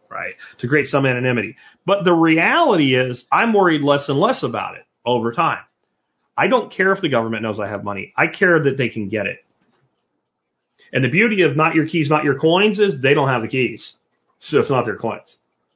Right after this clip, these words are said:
So they can send letters of demand. They can do whatever they want to me, but they can't get my money. You put a gun in my mouth. And if I don't give you, if I say, "Shoot me,"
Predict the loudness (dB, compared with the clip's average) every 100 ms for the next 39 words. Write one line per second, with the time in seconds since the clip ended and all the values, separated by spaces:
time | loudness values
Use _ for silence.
0 | _ _ -4 0 0 2 0 2 2 2
1 | -2 -4 0 2 2 4 2 2 2 2
2 | 0 0 -4 -4 -4 -2 -2 0 0 0
3 | -2 -4 -2 -2 -2 0 -2 0 0 2
4 | 2 0 -2 -6 -12 _ _ _ -6 -4
5 | 0 2 2 2 0 0 0 -2 -6 -8
6 | -2 -2 0 -2 2 2 2 2 0